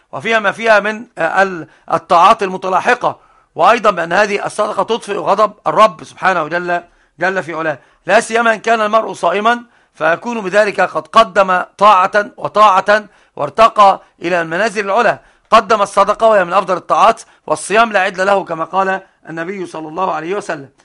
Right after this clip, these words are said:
أن يكثر في الصدقة، وأفضل الصدقات على الإطلاق صدقة العلم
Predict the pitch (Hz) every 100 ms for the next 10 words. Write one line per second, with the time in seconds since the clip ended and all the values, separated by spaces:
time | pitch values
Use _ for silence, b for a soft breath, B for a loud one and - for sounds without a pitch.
0 | _ _ 143 220 214 208 165 - 190 202
1 | 233 226 - _ _ 156 190 233 202 180
2 | - 170 170 220 196 170 190 - 202 208
3 | 208 196 185 165 165 151 131